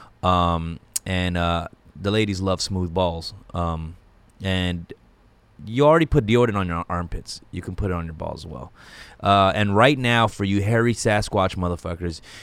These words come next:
you guys can get twenty percent off and free shipping by using my code D U M B at manscaped dot com.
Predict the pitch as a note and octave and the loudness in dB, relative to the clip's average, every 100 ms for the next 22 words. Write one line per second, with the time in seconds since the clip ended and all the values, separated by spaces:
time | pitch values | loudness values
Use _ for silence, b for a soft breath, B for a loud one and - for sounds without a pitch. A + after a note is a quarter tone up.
0 | B G#2+ A#2+ A#2 A#2 A2 - - C3 C#3 | B 0 0 0 0 -2 -2 -2 0 0
1 | - B2+ - A2+ - G2 F#2+ - A2 A#2 | 0 -2 -2 -6 0 2 2 -2 -4 -4
2 | B2+ - C#3 A#2+ - C3 - F2+ F2+ - | -4 0 2 2 4 4 4 -4 -6 -10
3 | - - G#2+ A2 G#2+ A2 G2+ F#2+ - G2+ | -10 -2 0 0 -4 -4 -4 -4 -2 0
4 | G2 - F2+ G#2 A2 A2+ G2+ G2+ F#2 G2 | -2 -6 -4 0 0 0 -2 -4 -2 -2
5 | - F#2+ G2 G2 G#2+ G2+ - G2 G2 G2+ | -2 -4 -4 -4 -4 -6 -6 -6 -6 -8
6 | F2 F2+ - - F2+ B1 - | -2 -2 -2 -8 -8 -10 -16